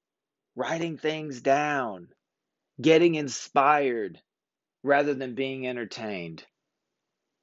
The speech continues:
Try those things and see what it does for you. I wanna tell you a story 'cause I mentioned Les Brown, but this is one of the reasons why I was so encouraged about me just putting this, sharing this with you was,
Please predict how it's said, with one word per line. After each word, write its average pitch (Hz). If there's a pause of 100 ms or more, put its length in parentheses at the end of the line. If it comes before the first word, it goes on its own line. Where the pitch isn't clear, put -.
(160)
Try 190
those 160
things 110
and 135
see 196 (460)
what 151
it 147
does 147
for -
you. 127 (1300)
I 160
wanna 170
tell 175
you 156
a 147
story 165
'cause 143
I 131
mentioned 143
Les 139
Brown, 143
but 135
this 160
is 147
one 147
of 143
the 139
reasons 147
why 139
I -
was 139
so 147
encouraged 151 (720)
about 156
me 165
just 170
putting 160
this, - (1200)
sharing 160
this 156
with 175
you 131
was, 123